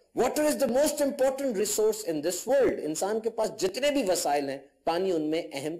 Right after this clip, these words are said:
तरीन है। हमारी जमीन का इकहत्तर फीसद पानी पर मुश्तमिल है,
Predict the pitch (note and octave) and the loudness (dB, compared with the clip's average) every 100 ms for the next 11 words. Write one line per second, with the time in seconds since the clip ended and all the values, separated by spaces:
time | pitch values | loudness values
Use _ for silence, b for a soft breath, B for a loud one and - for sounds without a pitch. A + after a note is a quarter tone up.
0 | - - C#3 A2 G#2+ - _ b b b | -2 -2 -2 -6 -10 -16 _ b b b
1 | - C#4 B3+ D#4 A#3 A#3 B3 B3+ B3+ F#3+ | -6 0 2 2 4 4 4 2 2 2
2 | G3 - G3+ F#3+ C4 - - C#4 - G3+ | 0 -6 -8 -2 -2 -2 2 2 2 0
3 | E3+ G3 G3+ G3 F3 E3 E3+ E3+ D3+ B2+ | 0 0 0 0 0 0 0 0 0 -2
4 | - C3 A#2+ G2 G2 | -4 -4 -2 -4 -8